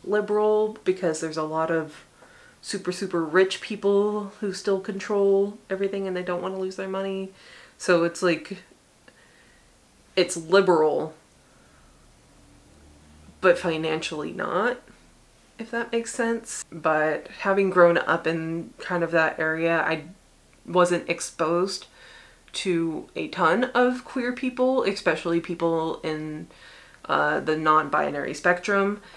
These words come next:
I only knew of one person, um, and that was, I only knew of them when I was twenty. Like, I didn't realize that was a thing. I knew of trans people, I knew of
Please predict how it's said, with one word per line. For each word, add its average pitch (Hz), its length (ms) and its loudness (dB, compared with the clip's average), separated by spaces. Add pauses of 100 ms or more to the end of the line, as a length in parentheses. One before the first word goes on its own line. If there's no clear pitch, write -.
(240)
I 147 320 0
only 156 580 -2 (160)
knew 160 400 -2
of 160 140 2
one 160 100 4
person, 208 580 -2 (560)
um, 165 520 2 (680)
and 170 160 2
that 170 240 2
was, 165 200 2 (100)
I 156 200 -2 (120)
only 165 260 -2
knew 156 200 -2
of 151 100 -4
them 151 220 -2
when 151 100 -2
I 147 160 -4 (220)
was - 260 -10
twenty. - 380 -2 (760)
Like, 165 100 0
I 160 100 4
didn't 165 200 2
realize 156 380 0
that - 180 0
was - 460 -6
a - 400 -6
thing. - 480 -2 (200)
I 175 100 2
knew 160 440 -2
of - 260 0
trans 226 380 0
people, 190 560 2
I 156 160 0
knew 156 560 -4
of 151 540 -2